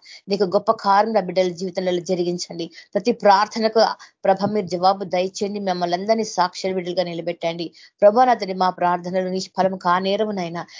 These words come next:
నీ యొక్క సన్నిధికి వెళ్ళిన ప్రతి ప్రార్థనకు నువ్వు జవాబునిచ్చి వాడవు, నీకు వందనాలు చెల్లిస్తున్నాం. నీకు గొప్ప కార్యంలో మరి ఈ బిడ్డల జీవితాలను జరిగించమని మీ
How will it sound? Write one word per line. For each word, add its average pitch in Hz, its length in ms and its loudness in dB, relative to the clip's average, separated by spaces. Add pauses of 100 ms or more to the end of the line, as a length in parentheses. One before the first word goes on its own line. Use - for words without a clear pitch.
(160)
నీ 208 100 4
యొక్క 208 180 4
సన్నిధికి 208 440 0
వెళ్ళిన 190 240 2
ప్రతి 196 200 -2
ప్రార్థనకు 208 640 2
నువ్వు 208 180 -2
జవాబునిచ్చి 202 640 2
వాడవు, 185 300 2
నీకు 175 300 -6
వందనాలు 170 420 -2
చెల్లిస్తున్నాం. 170 500 -10 (280)
నీకు 190 140 2
గొప్ప 208 340 2
కార్యంలో 208 520 0
మరి 190 280 0 (260)
ఈ 202 60 2
బిడ్డల 190 220 0
జీవితాలను 185 440 2
జరిగించమని 196 760 -2
మీ 202 280 -2